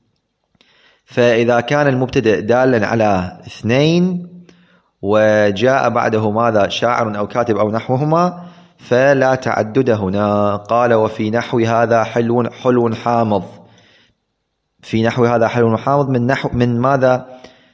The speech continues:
مما يكون الخبر فيه، مما يكون فيه المتعدد بمعنى واحد كما سيتبين. قال: "لأن ذلك كله لا تعدد فيه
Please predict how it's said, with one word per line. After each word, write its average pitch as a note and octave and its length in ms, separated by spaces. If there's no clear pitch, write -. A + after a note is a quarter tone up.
مما A#2 340
يكون A#2+ 360
الخبر C3 560
فيه، D#3+ 580
مما A2 320
يكون A#2 300
فيه A#2 220
المتعدد B2+ 680
بمعنى C3 460
واحد A2+ 800
كما D#3 240
سيتبين. F2 800
قال: A#2+ 280
"لأن G#2 260
ذلك A#2 460
كله D3 600
لا C#3 320
تعدد A#2+ 720
فيه A#2+ 920